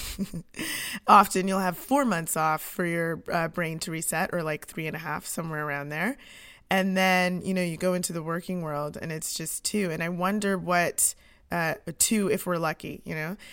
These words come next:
And I wonder what the, uh, justification or idea was around that, if it was, um,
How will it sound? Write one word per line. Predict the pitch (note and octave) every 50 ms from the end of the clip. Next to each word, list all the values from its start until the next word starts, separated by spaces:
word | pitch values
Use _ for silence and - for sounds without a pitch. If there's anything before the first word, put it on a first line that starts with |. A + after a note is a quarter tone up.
| - - -
And | F3+ F#3
I | G3
wonder | G3 G3+ G3 G3 G#3 G#3+ G#3 G#3 G#3 G3+ G3+
what | F#3+ D#3 E3+ D#3+ E3 E3 F3 F3+ F3+ F3 - - - - - - - _ _ _ _ _ -
the, | D#3+ D3+ F#3+ F#3 F3+ F3 E3+ E3+ E3+ E3 D3+ - - _ _ _ -
uh, | E3 D#3+ D#3 D3+ D3 D3
justification | - - E3+ E3 - E3 E3+ D#3+ - F#3 F3+ F3+ F3 - F3+ F3+ F3 F3
or | E3 - D3
idea | D3 C#3+ D3+ - - F3+ F3+ F3+ F3
was | F3 F3 F3+
around | E3 E3 E3 D#3+ D#3 D#3+ E3
that, | D#3 D#3 D#3 D#3
if | D#3+ - E3+
it | D#3 -
was, | F3+ F#3 D#3+ E3 D#3+ D#3+ E3 D#3+ E3 - - - - - - - _ - _
um, | - E3+ D#3+ D#3 D#3+ - E3+ F3 E3+